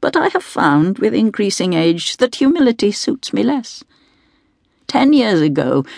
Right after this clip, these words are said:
I decided I didn't like being treated like an old woman, so I resumed full and fierce use of the honorific.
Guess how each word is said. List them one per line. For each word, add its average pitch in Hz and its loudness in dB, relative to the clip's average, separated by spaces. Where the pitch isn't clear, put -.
I 196 2
decided 175 0
I 160 0
didn't 151 0
like 131 -4
being 139 2
treated - -4
like - -4
an 160 2
old - -4
woman, - -6
so 220 2
I 190 4
resumed 185 2
full 170 4
and 151 2
fierce 160 2
use 180 0
of 156 -6
the 170 2
honorific. 156 -4